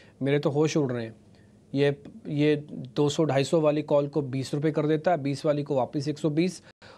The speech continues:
और जो दो सौ रुपये वाली कॉल है उसको साढ़े छः सौ भी किया है इसने आज।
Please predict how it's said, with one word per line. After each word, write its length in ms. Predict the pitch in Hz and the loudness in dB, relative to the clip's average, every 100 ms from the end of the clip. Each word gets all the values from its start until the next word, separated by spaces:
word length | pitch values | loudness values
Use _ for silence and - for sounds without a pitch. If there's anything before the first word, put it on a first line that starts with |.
| - | -4
और 240 | 135 139 143 | 2 2 2
जो 220 | 151 151 | 2 2
दो 180 | 143 143 | 2 2
सौ 140 | 170 | 2
रुपये 140 | 160 | 2
वाली 160 | 156 151 | 2 2
कॉल 200 | 151 151 | 0 2
है 60 | 151 | 0
उसको 180 | 147 | -2
साढ़े 280 | - 139 131 | -2 0 0
छः 200 | 143 156 | 0 -2
सौ 160 | 143 165 | 0 0
भी 120 | 151 | 0
किया 200 | 147 143 | -2 -2
है 60 | 131 | -2
इसने 220 | 131 131 | -4 -10
आज। 240 | 131 - | -12 -14